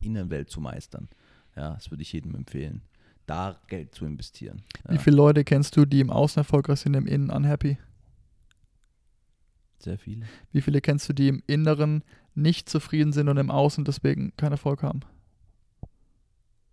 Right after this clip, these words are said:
Speaker 1: Ich kenn schon auch Leute, die im Inneren zufrieden sind, aber im Außen nicht. Und das ist jetzt die Frage, also, was ist Erfolg? Reden wir von monetärem Erfolg? Reden wir
Speaker 2: Mhm.
Speaker 1: von persönlicher Erfüllung?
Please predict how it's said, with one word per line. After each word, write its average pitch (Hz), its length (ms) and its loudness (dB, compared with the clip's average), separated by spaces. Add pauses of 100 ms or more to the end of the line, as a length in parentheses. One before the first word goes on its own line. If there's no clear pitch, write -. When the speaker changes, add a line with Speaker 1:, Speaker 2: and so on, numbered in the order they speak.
(580)
Speaker 1:
Ich - 100 -20
kenn 107 180 -4
schon 113 220 -6
auch 98 120 -6
Leute, 104 320 -4
die 98 140 -8
im 80 100 -8
Inneren 107 340 -6
zufrieden 110 500 -8
sind, 101 160 -6
aber 87 140 -6
im 82 100 -6
Außen 98 440 -6
nicht. - 380 -12 (680)
Und 90 140 -8
das 101 100 -8
ist - 60 -18
jetzt - 200 -10
die - 60 -14
Frage, 98 540 -8
also, 98 260 -6 (1800)
was 101 360 -6
ist 98 120 -12
Erfolg? 107 540 -6 (300)
Reden 107 180 -2
wir 107 80 -2
von 101 160 -4
monetärem 123 600 0
Erfolg? 120 480 -6
Reden 101 200 0
wir 95 60 -2
Speaker 2:
Mhm. - 40 -8
Speaker 1:
von 98 120 -6
persönlicher 104 520 -2
Erfüllung? 127 560 -4